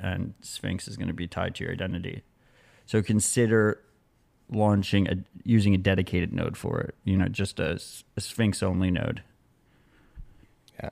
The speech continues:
Speaker 1: Is the best practice
Speaker 2: Been fun
Speaker 1: privacy
Speaker 2: exper-
Speaker 1: wise, which is what I'm doing.
Speaker 2: It's really cool what they're building, though.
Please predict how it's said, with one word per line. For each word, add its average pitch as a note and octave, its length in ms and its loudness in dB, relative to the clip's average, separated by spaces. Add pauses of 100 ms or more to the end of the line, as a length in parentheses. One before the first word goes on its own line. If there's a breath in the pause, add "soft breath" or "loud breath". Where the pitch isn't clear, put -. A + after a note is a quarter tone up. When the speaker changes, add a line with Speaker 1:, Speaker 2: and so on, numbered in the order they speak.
Speaker 1:
Is A#2 100 -4
the G2+ 80 0
best F2+ 400 -2
practice F#2 420 0
Speaker 2:
Been C3 100 4
fun E2 80 4
Speaker 1:
privacy - 260 2
Speaker 2:
exper- - 80 0
Speaker 1:
wise, - 360 -8 (260)
which G#2+ 220 -2
is G#2 60 2
what G2 140 4
I'm F#2 140 4
doing. E2+ 200 0
Speaker 2:
It's G2 140 -2
really G#2+ 200 4
cool - 160 4
what B2+ 100 0
they're G2+ 80 2
building, G#2 380 2
though. - 260 -6